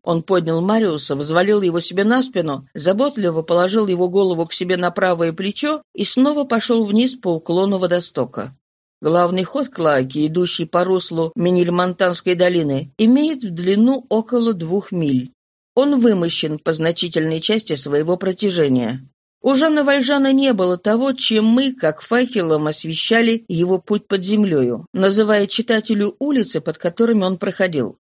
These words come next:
Ничто не говорило ему, в какой части города он находится и сколько он прошёл. И только более слабые отблески света, проникавшего в попадавшиеся ему по пути отдушины смотровых колодцев, служили доказательством, что солнце уже не так ярко освещает улицы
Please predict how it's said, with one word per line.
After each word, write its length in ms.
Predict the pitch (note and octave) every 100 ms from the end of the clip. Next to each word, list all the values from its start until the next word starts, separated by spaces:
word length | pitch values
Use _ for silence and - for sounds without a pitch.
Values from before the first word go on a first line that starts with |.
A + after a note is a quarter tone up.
| _ _
Ничто 360 | - D#3 - E3+
не 140 | D#3+
говорило 480 | D#3+ F3 G3+ B3+ A3+
ему, 240 | E3 D#3+ E3
в 100 | -
какой 460 | A#3+ C4 C#4+ A3+
части 380 | - E3 D#3+ F3
города 420 | F3+ G3+ F#3 E3+
он 140 | F3+ F3
находится 800 | F3+ - C#4 G3 C#3 - A#2+ -
и 100 | A3+
сколько 460 | - - D4+ C4
он 160 | A#3 A#3
прошёл. 600 | A#3 A#3 G#3 E3+ G#2+ - _ -
И 100 | F3+
только 360 | F3 G#3+ G#3+ G3+
более 340 | A3+ A3 G#3+
слабые 480 | - A3 A3 G3 G3+
отблески 500 | G3+ F#3 G3 - G3+
света, 460 | - A#3+ D4 C#4
проникавшего 880 | D#3 D3 D3+ E3 F#3+ F3+ - E3+ D#3+
в 120 | D#3 -
попадавшиеся 1120 | F3 F3 F3+ F3+ E3+ - - E3 D#3+ - E3
ему 260 | E3+ F3
по 140 | E3+ F3
пути 260 | F#3+ F#3+
отдушины 680 | F#3 F3 F3 G3+ E3+ D3+ C#3+
смотровых 640 | C#3+ E3+ E3+ F3+ F3+ F3 -
колодцев, 720 | F#3+ F#3+ F3 B2+ - C3 -
служили 540 | - - B3+ C#4 D#4 D4
доказательством, 1200 | A#3 A#3 G#3 A3 C#4+ C4+ F3 - D3 C#3 C3+ C3 -
что 240 | - A3+
солнце 460 | A3+ D#4+ E4 - C4
уже 260 | B3 A#3+
не 140 | B3+ B3+
так 260 | C#4 C4
ярко 360 | G#3 D3 C3+ C#3
освещает 600 | C3+ D#3+ D#3+ F3+ F3 F3
улицы 520 | F3+ D#3+ - C#3+ D#3+